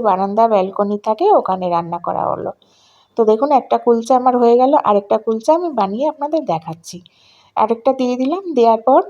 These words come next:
তলাটা যখন ভালোভাবে দেখব যে একটু একটু ফুলতে আরম্ভ হচ্ছে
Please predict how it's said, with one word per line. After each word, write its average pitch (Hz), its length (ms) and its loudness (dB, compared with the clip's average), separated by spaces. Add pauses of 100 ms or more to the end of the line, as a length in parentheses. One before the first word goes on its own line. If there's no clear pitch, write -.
(320)
তলাটা 208 400 0
যখন 233 200 -2 (120)
ভালোভাবে 214 460 0 (540)
দেখব 214 300 2 (140)
যে 277 60 2 (100)
একটু - 220 -4
একটু 220 160 -4 (100)
ফুলতে 214 280 0 (100)
আরম্ভ 208 240 -2 (120)
হচ্ছে 214 260 -2